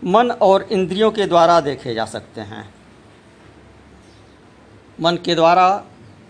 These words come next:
स्वरूप का अनुभव कर सकते हैं, और अवतरण होने पर, भगवान के प्रकट होने पर, दर्शन देने पर इंद्रियों से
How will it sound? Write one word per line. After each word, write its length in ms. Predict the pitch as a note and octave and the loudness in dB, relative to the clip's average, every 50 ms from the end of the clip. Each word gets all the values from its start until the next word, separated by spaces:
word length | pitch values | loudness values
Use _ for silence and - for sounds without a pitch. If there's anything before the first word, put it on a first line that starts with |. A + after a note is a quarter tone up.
| - - - - - - - | -20 -20 -20 -20 -20 -20 -12
स्वरूप 340 | - D#3+ D#3+ E3+ F3 F3 F3 - - - - - _ _ _ - | -8 -4 -2 -2 -2 -2 -4 -10 -20 -20 -20 -20 _ _ _ -4
का 100 | - F3 | -2 0
अनुभव 460 | F#3 - - F#3+ F#3 F#3 E3 F#3+ G3+ | 0 -2 -4 -6 -6 -2 -2 -2 -2
कर 160 | G3+ A3 G#3+ | -2 -4 -6
सकते 340 | G#3 - A#3+ - - - F3 | -6 -6 -8 -8 -6 -6 -6
हैं, 380 | D#3+ D3+ D#3 D3+ E3 F3+ - - - _ _ - - - _ - | -4 -4 -2 -4 -4 -6 -8 -16 -20 _ _ -20 -20 -20 _ 0
और 480 | F#3+ E3+ E3 D#3 D3+ C#3 C3 B2+ C3 - - - - _ _ _ _ _ _ _ _ _ _ _ _ _ _ - | 2 4 4 4 2 0 -2 -6 -10 -14 -20 -20 -20 _ _ _ _ _ _ _ _ _ _ _ _ _ _ 0
अवतरण 440 | F3+ F3+ F3 F3+ G3 E3+ F3 E3+ D#3 | 0 0 2 0 0 2 2 0 0
होने 320 | C3+ D3+ D#3+ D#3+ F3+ F#3+ | 0 0 0 0 0 0
पर, 420 | F#3 F#3+ F3+ C3+ A#2 A2+ G#2+ - - - _ _ _ _ _ _ _ _ _ _ _ - - _ _ _ _ _ _ _ _ _ _ _ _ _ _ _ _ _ _ _ _ _ _ _ _ _ _ _ _ _ _ _ _ _ _ _ _ _ _ _ - - | 0 0 0 0 0 -2 -6 -14 -20 -20 _ _ _ _ _ _ _ _ _ _ _ -20 -20 _ _ _ _ _ _ _ _ _ _ _ _ _ _ _ _ _ _ _ _ _ _ _ _ _ _ _ _ _ _ _ _ _ _ _ _ _ _ _ -10 -8
भगवान 320 | D3 C#3+ D#3+ D#3+ D#3+ D#3+ | -4 0 0 2 2 0
के 160 | D#3 F3 D#3+ | -2 -4 -4
प्रकट 380 | - - D#3 D3 - E3 D#3+ - | -4 -4 -4 -4 -4 -4 -4 -4
होने 280 | C3 C#3+ D3+ D3+ D3+ | -4 -4 -2 -2 -4
पर, 220 | D3 - D3+ C#3+ C#3 | -4 -2 -4 -4 -2
दर्शन 380 | C3 C3+ C3 C3+ - C#3+ C#3 | -4 -6 -6 -6 -6 -8 -6
देने 260 | B2+ C#3 C3+ C#3+ D#3+ E3+ | -6 -6 -6 -4 -6 -6
पर 180 | E3+ F#3 F3 | -6 -6 -6
इंद्रियों 460 | F3+ - C#3+ C3+ B2+ C3+ C#3 D3 D3+ | -6 -8 -12 -12 -10 -8 -8 -8 -8
से 400 | D#3 D3+ - F#3 C#3 F#2+ G2 - | -8 -8 -8 -8 -8 -8 -10 -14